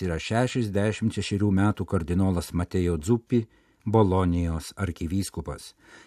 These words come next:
Jis tik visai neseniai, gegužės dvidešimt ketvirtą dieną, perėmė episkopato vadovo pareigas.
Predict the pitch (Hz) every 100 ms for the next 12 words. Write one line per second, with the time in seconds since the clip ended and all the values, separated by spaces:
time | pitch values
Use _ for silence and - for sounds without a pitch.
0 | _ 135 - 131 117 110 123 117 110 117
1 | 113 117 92 95 80 90 92 85 - 90
2 | 87 92 90 95 98 95 113 110 135 120
3 | 87 73 92 95 107 110 107 104 117 -
4 | 95 - 80 - 85 - 85 80 _ 110
5 | 90 80 69 69 - - 76 69 67 -
6 | - -